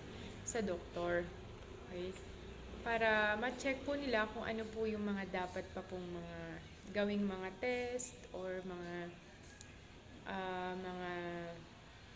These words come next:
examinations para matukoy po nila yung the best method or technique na dapat po nilang gawin para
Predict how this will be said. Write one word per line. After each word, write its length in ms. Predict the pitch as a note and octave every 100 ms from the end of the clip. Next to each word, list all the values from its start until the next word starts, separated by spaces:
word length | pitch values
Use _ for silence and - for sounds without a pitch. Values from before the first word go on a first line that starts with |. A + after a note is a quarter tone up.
| - - - - - G3+
examinations 1400 | - F#3+ F#3+ F#3 G3+ C#4 C#4 C4+ B3 A#3+ B3 B3 - -
para 320 | F#4 G#4 G4
matukoy 480 | F4+ D#4+ D#4 C#4 C#4
po 160 | - C#4
nila 320 | B3 F3+ F3 - - - - - B3
yung 160 | A#3+
the 160 | A#3 A3+
best 480 | F3+ G3+ G#3 - - - - G#3+
method 560 | G3+ G3 G3 A3+ A3 G#3+ -
or 320 | F#3 F#3+ F#3 F#3
technique 480 | A3+ A#3+ A3+ G#3+ G#3 G3+
na 240 | F#3+ F#3
dapat 160 | F#3 -
po 160 | F#3+
nilang 320 | F#3+ F3+ F3
gawin 400 | F3 F3+ F3+ F3 F3+ -
para 320 | E4 F4 D#4+